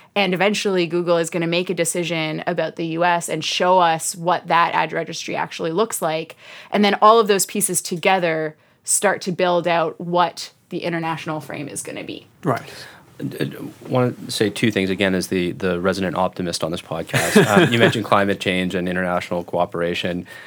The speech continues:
Speaker 3: I mean, it took a long time, but we did get to the Paris Accord, you know, the United States notwithstanding. So, so, you know, again, um, you know, perhaps there is hope on something as crucial as,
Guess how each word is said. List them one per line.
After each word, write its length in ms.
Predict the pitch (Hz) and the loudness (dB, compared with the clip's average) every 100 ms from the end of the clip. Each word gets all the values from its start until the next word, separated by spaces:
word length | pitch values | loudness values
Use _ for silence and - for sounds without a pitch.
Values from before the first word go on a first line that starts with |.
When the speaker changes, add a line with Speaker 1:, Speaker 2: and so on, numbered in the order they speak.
| - | -6
Speaker 3:
I 80 | 110 | 0
mean, 240 | 107 95 - | 2 0 -4
it 160 | 101 | 0
took 160 | - 131 | 0 4
a 40 | |
long 260 | 117 110 98 | 4 4 4
time, 260 | - 107 95 | 2 2 2
but 100 | 92 | 0
we 140 | 98 | 0
did 160 | 104 98 | 0 2
get 160 | 95 | 0
to 60 | - | 0
the 100 | 90 | -4
Paris 300 | - 85 - | 0 0 -2
Accord, 340 | - 80 71 - | -4 -4 -4 -8
you 100 | - | -6
know, 120 | 87 | -4
the 100 | 82 | -2
United 260 | 87 82 82 | -2 -2 -4
States 260 | - 82 - | -4 -4 -4
notwithstanding. 680 | 80 - - 80 78 95 | -6 -6 -6 -6 -6 -8
So, 320 | - - 82 80 - - - | -4 -2 -2 -4 -16 -20 -14
so, 460 | - 107 95 98 82 | -2 0 2 0 -4
you 180 | - 104 - | -8 -4 0
know, 180 | 107 92 | 2 2
again, 500 | 110 117 101 90 - - - - | 2 4 2 -2 -8 -20 -14 0
um, 500 | 104 95 92 90 90 107 | 4 4 2 0 -4 -4
you 140 | 113 | 0
know, 260 | 95 95 - - - | 0 0 -6 -20 -12
perhaps 440 | - 110 123 117 - | 0 2 6 4 4
there 160 | 110 104 | 4 4
is 140 | 98 | 2
hope 420 | - 104 92 82 - | 2 4 4 0 -6
on 140 | 92 | -4
something 340 | 90 95 90 87 | -2 -4 -2 -2
as 140 | 82 | -2
crucial 420 | - 95 90 87 | -4 -6 -2 -2
as, 360 | 80 82 80 - | 0 0 0 -6